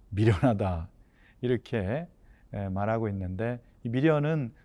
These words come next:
불완전하다는 의미입니다. 그러니까 천상의 존재도 이렇게 불완전할진데 하물며 인간의 미련함과 불완전함은 얼마나 더하겠습니까?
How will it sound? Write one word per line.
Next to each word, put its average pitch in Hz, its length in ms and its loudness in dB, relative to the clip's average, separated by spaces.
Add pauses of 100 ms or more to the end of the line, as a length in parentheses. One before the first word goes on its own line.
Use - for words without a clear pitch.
불완전하다는 143 1120 0 (300)
의미입니다. 92 760 -2 (440)
그러니까 113 120 -4
천상의 190 760 2
존재도 110 760 2
이렇게 147 760 0 (500)
불완전할진데 131 1200 0
하물며 110 880 0 (340)
인간의 147 500 4
미련함과 117 720 0
불완전함은 120 1000 -2 (320)
얼마나 135 680 0 (340)
더하겠습니까? 95 960 -4